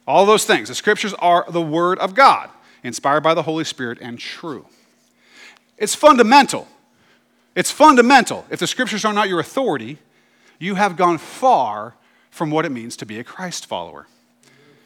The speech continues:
Progressive or liberal Christians may very well tell you they love the scriptures.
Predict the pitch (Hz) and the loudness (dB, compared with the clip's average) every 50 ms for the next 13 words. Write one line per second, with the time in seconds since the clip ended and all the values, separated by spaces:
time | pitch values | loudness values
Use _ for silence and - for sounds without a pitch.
0 | _ _ _ _ _ _ _ - 156 139 120 160 165 185 - - 220 185 190 160 | _ _ _ _ _ _ _ -8 -8 -4 0 2 2 2 2 2 -2 -2 -2 -2
1 | 143 147 135 160 175 - - - 139 123 - - 131 131 131 - 113 123 156 185 | -4 -4 -4 -4 -8 -8 -8 -8 -8 -8 -8 -8 -10 -10 -12 -12 -8 -2 0 2
2 | 240 277 269 202 247 240 240 247 233 233 233 226 - - 208 208 180 151 143 139 | 2 2 2 2 4 4 4 4 4 2 2 0 0 -2 -2 -2 -2 0 -2 -2
3 | 135 135 127 117 120 - - 131 117 - - - - - - - | -2 -4 -6 -6 -10 -12 -10 -10 -10 -10 -12 -18 -18 -18 -20 -20